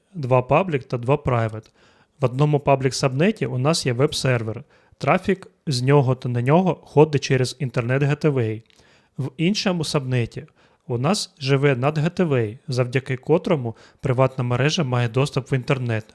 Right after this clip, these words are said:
но не навпаки. У першому приватному сабнеті у нас живе якийсь умовний парсер інтернет-магазинів. Як я вже сказав,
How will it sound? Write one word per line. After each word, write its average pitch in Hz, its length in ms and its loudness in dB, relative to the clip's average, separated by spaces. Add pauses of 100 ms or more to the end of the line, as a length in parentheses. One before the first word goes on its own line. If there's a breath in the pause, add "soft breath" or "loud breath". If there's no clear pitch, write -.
но 127 140 -2
не 127 100 -2
навпаки. 127 640 -2 (560 soft breath)
У 147 80 -8
першому 139 420 2
приватному 139 560 2
сабнеті 143 600 0 (340 soft breath)
у 131 80 -2
нас 208 200 4
живе 151 260 4
якийсь 139 360 2
умовний 147 400 2
парсер 165 500 0
інтернет-магазинів. 131 1160 -2 (460 soft breath)
Як 135 240 2
я 135 60 2
вже 127 160 0
сказав, 135 520 0